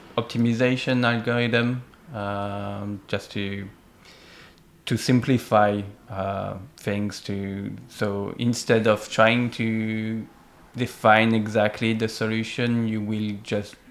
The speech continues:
define a problem,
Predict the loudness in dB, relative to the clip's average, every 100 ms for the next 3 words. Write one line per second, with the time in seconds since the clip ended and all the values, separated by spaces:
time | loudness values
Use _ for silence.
0 | -10 -10 -6 0 2 2 0 -4 -8 -18
1 | -20 -20 -20 _ _ _ -12 0 6 6
2 | 6 2 2 0 -2